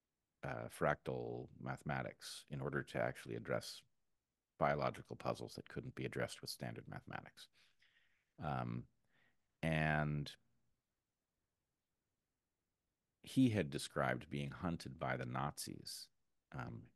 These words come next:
I think the phrase he used was, uh, "a hunted civilian." And as I was biking back, I was thinking about his words and realizing,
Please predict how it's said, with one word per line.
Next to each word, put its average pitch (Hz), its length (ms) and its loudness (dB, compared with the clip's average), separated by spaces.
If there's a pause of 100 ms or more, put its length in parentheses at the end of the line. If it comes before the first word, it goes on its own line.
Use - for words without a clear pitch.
(200)
I - 80 -6
think 73 200 -6
the 69 100 -8
phrase 76 440 2
he 73 80 -4
used 62 520 -4 (140)
was, - 600 -6 (200)
uh, 110 220 -6 (100)
"a - 100 -6
hunted 78 500 -4
civilian." 64 640 -6 (1120)
And 69 480 0 (100)
as 73 140 2
I 80 80 8
was 80 160 6
biking 82 400 4
back, 82 260 8
I 65 60 0
was 67 180 -2
thinking 80 380 -4
about 64 300 -2
his 127 180 -8
words 131 300 -2
and 127 100 -6
realizing, 120 680 -4